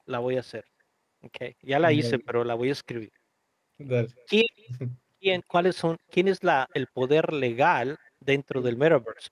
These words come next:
Speaker 2: El
Speaker 1: Yo tengo
Speaker 2: Council of
Speaker 1: entendido
Speaker 2: Peace.
Speaker 1: que va a ser el dao.
Speaker 2: La Council of Peace, en realidad, aplicado en daos regionales, pero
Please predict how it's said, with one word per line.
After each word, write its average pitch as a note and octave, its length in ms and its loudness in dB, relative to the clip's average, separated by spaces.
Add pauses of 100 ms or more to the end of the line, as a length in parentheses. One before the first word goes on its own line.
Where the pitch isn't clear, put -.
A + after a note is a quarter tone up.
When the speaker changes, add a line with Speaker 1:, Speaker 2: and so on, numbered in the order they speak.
(120)
Speaker 2:
El D3+ 200 0
Speaker 1:
Yo D3+ 100 4
tengo F#3 180 6
Speaker 2:
Council F#3 180 4
of D3 100 4
Speaker 1:
entendido F3+ 300 0
Speaker 2:
Peace. - 280 -18 (580)
Speaker 1:
que C3 100 -2
va C3 60 2
a C3 40 -6
ser D3 140 0
el B2 120 -2
dao. A2+ 180 -2 (1000)
Speaker 2:
La C#3 200 2
Council G3 340 4
of C#3 120 4
Peace, F#3 340 -2
en B2 100 0
realidad, A#2+ 480 0 (1300)
aplicado C#3 1000 6 (100)
en A#2 640 0
daos B2 320 6
regionales, B2 840 -2 (840)
pero C#3+ 520 6